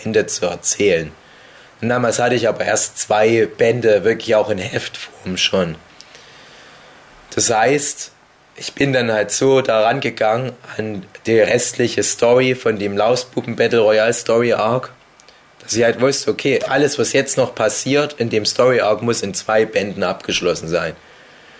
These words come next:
Und ich arbeite schon eine ganze Weile an dem dritten Band, wenn man so will, dann heißt es auf einmal,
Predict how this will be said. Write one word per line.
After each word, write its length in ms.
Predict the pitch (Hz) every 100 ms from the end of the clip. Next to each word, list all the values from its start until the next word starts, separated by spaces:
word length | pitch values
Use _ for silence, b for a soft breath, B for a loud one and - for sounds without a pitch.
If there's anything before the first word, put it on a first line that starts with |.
| B B
Und 60 | 110
ich 140 | 110
arbeite 380 | 113 139 127 127
schon 180 | - 123
eine 100 | 117
ganze 380 | 110 123 120 110
Weile 320 | 107 123 120
an 100 | 104
dem 200 | 110 104
dritten 360 | - 135 - 98
Band, 360 | - 147 147
wenn 180 | - 113
man 140 | 107 101
so 200 | 107 98
will, 120 | 107
dann 180 | 107 101
heißt 300 | 110 131 -
es 80 | 117
auf 140 | -
einmal, 260 | 120 117